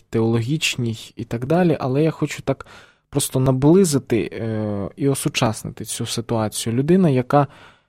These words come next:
вірить в Бога, ходить до церкви, виконує заповіді, дає десятину,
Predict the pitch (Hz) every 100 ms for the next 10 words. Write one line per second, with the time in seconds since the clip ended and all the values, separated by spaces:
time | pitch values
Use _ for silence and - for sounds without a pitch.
0 | _ 113 123 185 180 120 110 117 113 120
1 | - 165 175 160 139 - 113 107 113 110
2 | 117 165 170 156 113 110 107 107 107 104
3 | 104 127 165 151 - 117 - 101 95 76
4 | -